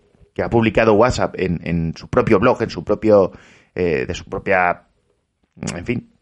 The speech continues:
de que lo han publicado ellos, vaya. Eh, eh, han marcado, lo han marcado como una actualización. Sin embargo, eh, cuando antes decíamos a partir de hoy, la fecha es del veintiuno de enero de dos mil diecinueve.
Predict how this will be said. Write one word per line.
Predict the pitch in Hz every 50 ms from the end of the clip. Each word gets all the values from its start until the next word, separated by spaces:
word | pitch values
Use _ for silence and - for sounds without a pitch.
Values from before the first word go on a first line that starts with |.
| _ _ _
de | - - 92 -
que | - -
lo | - 120
han | 127
publicado | 117 117 113 117 113 - - 226 226
ellos, | 208 151 110 101
vaya. | 156 185 156 - - - - - - - _ _ _ _ - - -
Eh, | - 107 101 101 101 101 98 95 95 95 90 80 - - _ _ _ _ _ _ _ _ _ _
eh, | _ - 50 - - - - 101 - -
han | - 123 143
marcado, | 160 170 170 - 170 160 180 190
lo | 165 139
han | 139 156
marcado | 170 170 147 160 156 175
como | 170 175 147 127
una | 131 147
actualización. | 147 - - 139 120 107 104 - 101 95 - - 135 120 92 87 -
Sin | - 117 110
embargo, | 107 117 156 165 156 120 113 - - _ _ _ _ _ _ _ _ _ _ _
eh, | _ 98 95 92
cuando | - 101 95 95 90 87 85 85 82 80 67
antes | 67 95 120 123 127 113 101
decíamos | 104 98 - 120 113 101 95 98
a | 95 -
partir | - 82 85 107 104 95
de | 104 101
hoy, | 101 98 95 - - - _ _ _ _ _ _ _ _ _ _ _ _ _
la | - 104 107 104 101 95 95 92 90
fecha | - - 160 160 - - 113 110
es | 113 113
del | 117 135 131
veintiuno | 120 117 107 101 104 107 120 143 151 143
de | 123 113 107
enero | 104 120 135 127 107 101 92 -
de | - 113 110 117 113
dos | 98 104 98 98 113
mil | 131 147 151 143
diecinueve. | 135 135 135 131 - 123 113 113 123 139 143 131 107 85 71 -